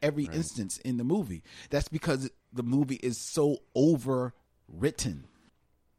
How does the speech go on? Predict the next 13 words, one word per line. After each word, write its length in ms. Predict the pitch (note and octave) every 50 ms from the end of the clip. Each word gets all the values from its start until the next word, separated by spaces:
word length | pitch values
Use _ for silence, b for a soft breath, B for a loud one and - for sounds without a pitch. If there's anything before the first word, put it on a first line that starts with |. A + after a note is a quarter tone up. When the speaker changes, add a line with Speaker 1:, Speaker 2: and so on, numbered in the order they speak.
| _ _ _
Speaker 1:
The 100 | - D3+
direction 760 | B2+ A2+ C#3 C3+ A#2+ A#2+ F3 A#3 C4+ - - G#3 G#3 E3+ C3+ -
in 120 | B2+ A#2+
this 200 | A#2+ A#2 G#2+ -
film, 400 | - A#2+ A2 G2+ G2 G2 A2+ C3 - _
this 180 | C#3+ E3 -
is 80 | A3+ A#3 - -
admittedly 560 | C3 D#3+ G3 G3+ G#3 G#3 F#3+ G3 G#3+ A3+ A#3 - _ _ _ _ _ _ _ -
Tyler 260 | - D3+ D3 D3+ D#3
Perry's, 560 | D3 D#3 D3+ C#3 C#3 C3+ C3+ C3+ C3 - - - -
uh, 280 | A#2+ A2+ A2 G#2+ G#2+ - -
fourth 160 | - - -
Speaker 2:
Fourth. 500 | - G#2 D#3 D#3+ E3 F3 - - - -